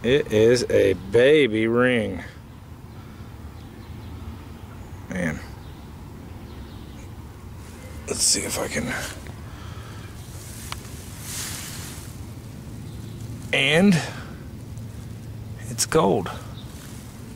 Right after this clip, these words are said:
Really hard to see, but I think the initials are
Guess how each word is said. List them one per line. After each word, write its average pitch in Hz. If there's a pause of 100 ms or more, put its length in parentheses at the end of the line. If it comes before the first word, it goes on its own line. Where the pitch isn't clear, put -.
(2250)
Really 143
hard 143
to 123
see, 147
but 127
I 113
think 156 (640)
the 127
initials 131
are 104